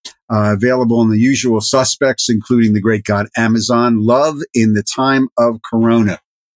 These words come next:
So, it's a really interesting, uh, a really interesting book, Sandy. Thank you for, for, uh, sharing it with us. Uh, and the genesis of this really emerged right at the beginning of the pandemic. Walk me through,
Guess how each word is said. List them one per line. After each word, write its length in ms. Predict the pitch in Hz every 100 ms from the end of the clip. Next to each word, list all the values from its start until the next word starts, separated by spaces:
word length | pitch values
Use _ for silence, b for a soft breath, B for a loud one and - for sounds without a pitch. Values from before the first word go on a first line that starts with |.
| B B B B -
So, 500 | - 165 156 98 - _ _ _ _ _ _ - -
it's 100 | -
a 80 | 127
really 280 | 156 180 156
interesting, 520 | 135 127 135 117 120 107
uh, 160 | 113 131
a 60 | 117
really 320 | 139 233 214
interesting 400 | 160 147 143 127
book, 180 | 139 -
Sandy. 400 | 147 139 139 131
Thank 320 | 151 160 143
you 80 | 117
for, 380 | 127 117 117 -
for, 340 | 117 104 104 104
uh, 100 | 95
sharing 420 | - 143 143 135
it 100 | 127
with 160 | 123 120
us. 260 | 117 - - _ _ _ -
Uh, 160 | 117 -
and 240 | 123 123 120
the 180 | 110 104
genesis 720 | - - 196 254 - 117 -
of 160 | 110 95
this 300 | 107 110 113
really 340 | 131 143 143
emerged 640 | 123 117 123 127 127 101 107
right 280 | 123 156
at 120 | 120 120
the 80 |
beginning 480 | 98 113 117 135 127
of 100 | 117
the 120 | 110 -
pandemic. 500 | 127 113 123 123 104
Walk 260 | 113 139 -
me 100 | 143
through, 400 | 120 127 123 120